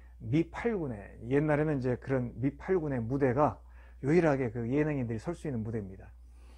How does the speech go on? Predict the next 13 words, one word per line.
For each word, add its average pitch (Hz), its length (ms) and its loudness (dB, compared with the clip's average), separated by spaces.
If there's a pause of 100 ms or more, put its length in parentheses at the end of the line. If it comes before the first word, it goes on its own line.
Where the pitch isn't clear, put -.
(120)
거기 139 180 4
가서 120 160 2
한번 113 140 0
쳐봤더니 127 480 -6
미국 131 260 -2
사람들이 120 400 -4
그냥 123 240 -8 (400)
깜짝 151 320 -6
놀라는 151 320 -2
거죠. 120 400 -4 (340)
그때부터 185 460 0
이제 127 400 -4 (320)
전문 131 340 -2